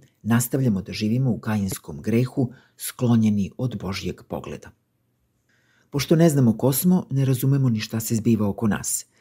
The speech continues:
Je li Kosovo naše? Jesu li nam granice na Drini? Je li Srbija bila u ratu? Da li je Karić uspešni biznismen ili ratni profiter? A vlasnik Pinka? Je li Mladić heroj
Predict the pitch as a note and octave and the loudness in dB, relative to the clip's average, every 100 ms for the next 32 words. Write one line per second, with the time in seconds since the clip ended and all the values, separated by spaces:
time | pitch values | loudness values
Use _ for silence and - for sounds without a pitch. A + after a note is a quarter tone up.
0 | _ _ - A#2 G#2 G#2+ G#2+ - A#2+ B2+ | _ _ -2 0 2 0 -2 0 2 4
1 | A2+ - - _ _ _ _ - G#2+ G#2+ | 2 0 -6 _ _ _ _ -4 -2 -2
2 | A2 G#2 G#2 G#2+ G2+ F2+ - A2+ A2 G#2+ | -2 0 0 0 -2 -4 -8 -2 0 2
3 | G#2+ F#2 F2+ - _ _ _ A2 G#2+ G2+ | 2 0 -6 -14 _ _ _ -4 -2 -2
4 | B2+ G#2+ B2+ A2+ A#2 G2+ A2+ A#2+ G2+ - | 0 2 4 4 2 0 0 0 -2 -8
5 | - _ _ _ - A2 G2+ G2 - F#2+ | -20 _ _ _ -6 -4 -4 -4 -4 -2
6 | G2 - F#2+ - - - G#2+ B2+ C3 B2 | -2 -2 -6 -6 -8 -6 -2 0 0 0
7 | B2 A#2 G2+ - _ A#2+ G#2 - G2 - | 0 -2 -2 -8 _ -8 -6 -6 -8 -8
8 | G2+ A#2 A2 G#2 - - - _ _ _ | -8 -6 -2 -2 -2 -8 -12 _ _ _
9 | G#2+ G#2 G#2+ - - - A#2 C3+ C3 - | -4 -4 -4 -8 -10 -2 -2 0 -4 -6
10 | _ _ _ _ _ G2+ F#2+ F#2+ G#2+ G#2+ | _ _ _ _ _ -8 -4 0 2 0
11 | F2+ - - B2 A2+ B2+ | -2 -8 0 2 4 4